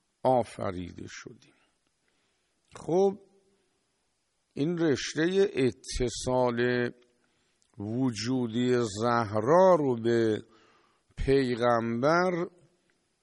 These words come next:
به این سادگی می‌شه توضیح داد. پیغمبر رو باید شناخت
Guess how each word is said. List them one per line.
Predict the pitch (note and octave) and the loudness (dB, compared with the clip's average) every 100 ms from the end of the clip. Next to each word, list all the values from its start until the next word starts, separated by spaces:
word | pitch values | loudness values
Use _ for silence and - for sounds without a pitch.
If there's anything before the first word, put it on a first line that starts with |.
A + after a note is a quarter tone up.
| _ _ - | _ _ -4
به | B2+ | -2
این | C3 E3+ F#3 - | 0 -2 -2 -2
سادگی | D#3+ C#3+ A#2+ A#2+ G#2 C#3 | 2 2 2 -2 -2 -4
می‌شه | D#3 C#3+ - E3 | -4 -6 -6 -8
توضیح | - A2+ G2+ F#2+ F#2 C#3 E3 C#3 | -6 -6 -4 -6 -6 -6 -6 -8
داد. | A2+ G#2+ A2 A#2 - _ _ _ _ _ _ _ _ _ _ _ _ _ _ _ - | -8 -8 -8 -12 -18 _ _ _ _ _ _ _ _ _ _ _ _ _ _ _ -4
پیغمبر | C3+ C#3 C3 C3 B2+ D3 | 0 0 2 0 2 0
رو | D#3+ C#3 | 0 0
باید | A#2+ A#2+ C3+ D3 | 0 0 0 -2
شناخت | - - A#2+ G#2+ B2 D#3+ E3+ - - | -8 -6 -2 0 2 0 0 -6 -12